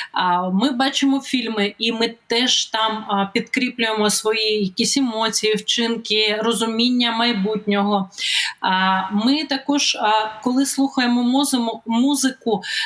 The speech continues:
ми теж відчуваємо, інколи виходять ті емоції, які ми не давали їм можливість вийти. А, спорт.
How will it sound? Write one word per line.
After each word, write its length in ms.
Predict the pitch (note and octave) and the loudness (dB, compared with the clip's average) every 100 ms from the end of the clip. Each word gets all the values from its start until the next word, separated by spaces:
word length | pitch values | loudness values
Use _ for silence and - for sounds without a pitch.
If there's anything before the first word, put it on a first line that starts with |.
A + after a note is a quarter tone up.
| - | -2
ми 100 | A3+ | -2
теж 300 | A#3+ C#4+ - | 0 -2 0
відчуваємо, 840 | B3 - - A#3 D4 F4 D#4 A#3 - | -2 -2 -2 0 0 2 0 0 0
інколи 460 | B3+ C4+ C#4 B3 | 2 2 0 0
виходять 540 | A3 A#3+ C4+ G#3+ G#3+ G#3+ | 0 -2 -2 0 -2 0
ті 180 | - A#3 | -2 0
емоції, 720 | A#3 D4+ F#4 - - B3+ A3+ | 2 0 0 0 2 0 0
які 300 | G#3+ A#3 - | -4 -4 -2
ми 200 | C4 B3 B3+ B3 A#3+ A3 | -2 0 2 2 0 -4
не 80 | A3+ | -2
давали 420 | G#3+ A#3 C4+ C4+ | 0 2 2 2
їм 380 | A3 A3 A#3+ A3+ A3+ | 0 -2 0 -2 -2
можливість 640 | A3 G#3+ A#3+ A#3 - G3 | -2 0 0 0 -2 0
вийти. 520 | G3 G#3 F#3+ - D3 - - - - - | 2 2 -2 -6 -10 -6 -4 -2 -4 -2
А, 440 | F#3+ F#3+ F#3 F3+ F#3+ - | 0 2 2 0 -2 -2
спорт. 800 | - - D4 D4 B3 - - | -4 0 0 2 0 -4 -12